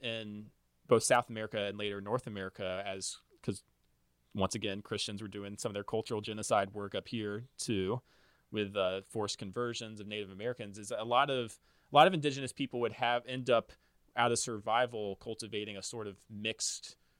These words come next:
religion with mi-, holding on to maybe sometimes secretly practicing their indigenous practices while also in some cases being forced to convert to Christianity, other times it being an authentic thing. And so there's a lot of,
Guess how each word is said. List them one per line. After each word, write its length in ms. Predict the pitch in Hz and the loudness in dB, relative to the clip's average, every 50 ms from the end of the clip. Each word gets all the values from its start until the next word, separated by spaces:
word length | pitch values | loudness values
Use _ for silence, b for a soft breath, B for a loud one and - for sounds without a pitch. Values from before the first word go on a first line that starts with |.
| _ _ - | _ _ -4
religion 800 | 120 113 110 107 110 107 110 113 107 104 98 101 98 95 95 - _ - | -2 0 0 0 0 -2 -2 -4 -6 -6 -8 -10 -12 -14 -16 -18 _ -6
with 200 | 113 113 107 104 110 | -4 -4 -4 -4 -6
mi-, 160 | 120 123 135 - | -6 -6 -6 -4
holding 340 | - - 143 151 143 135 127 | 0 2 2 4 4 4 4
on 260 | 123 127 127 123 117 | 4 4 4 2 0
to 240 | - - 123 110 113 | -4 -4 -6 -6 -4
maybe 260 | 120 127 127 113 117 | -2 -4 -2 -2 -2
sometimes 400 | - - 135 120 - 120 113 110 - | -2 -2 -2 -2 -2 -4 -4 -4 -4
secretly 380 | - 135 - 143 123 117 110 | -6 -8 -8 -8 -12 -12 -6
practicing 680 | - - 117 107 - - 110 - - 117 107 101 98 98 - - - - - - - | -2 0 0 0 0 -2 -8 -8 -8 -8 -8 -8 -8 -6 -8 -8 -8 -10 -16 -8 -4
their 140 | 113 113 | -4 -4
indigenous 460 | 110 110 110 107 101 110 104 98 98 - | -2 -4 -6 -6 -6 -6 -8 -8 -8 -4
practices 680 | - 113 101 - - 110 - - 113 101 98 98 - - | -2 -2 -2 -2 -4 -8 -8 -6 -6 -6 -6 -8 -6 0
while 240 | 113 117 113 117 | 2 4 4 4
also 600 | 120 117 113 - - 123 110 107 104 98 98 95 - _ _ _ _ _ _ _ _ _ _ _ _ - | 4 2 0 -2 -2 -2 -2 0 -2 -2 -4 -6 -10 _ _ _ _ _ _ _ _ _ _ _ _ -6
in 120 | 175 127 | -4 2
some 200 | - - 147 143 | 4 6 6 6
cases 380 | 139 - 156 135 127 - 123 117 | 4 4 2 2 2 0 -4 -6
being 180 | 110 120 107 101 | -4 -4 -6 -6
forced 300 | - - 151 160 - - | -4 -2 0 0 0 -2
to 60 | 147 | -6
convert 320 | - 147 127 120 131 123 | -6 -6 -4 -4 -6 -6
to 80 | - 123 | -6 -8
Christianity, 600 | - - 131 - - 127 120 120 120 117 123 113 | -8 -6 -6 -6 -6 -8 -8 -8 -8 -6 -4 -2
other 140 | 107 113 110 | -2 -2 -2
times 340 | - 120 110 107 107 104 | -4 -4 -4 -4 -4 -8
it 80 | 113 95 | -10 -8
being 160 | 101 107 104 104 | -8 -8 -6 -4
an 60 | 98 | -2
authentic 400 | 95 92 - - 127 123 120 - | -2 -2 -2 -4 -6 -6 -6 -8
thing. 260 | - - 120 113 110 | -8 -8 -6 -6 -6
And 80 | 113 101 | -6 -4
so 120 | - 123 | -2 -2
there's 180 | 113 120 117 110 | -2 -2 -4 -6
a 40 | 113 | -4
lot 240 | 110 120 147 170 160 | -2 -2 -2 -2 -2
of, 80 | 139 | -6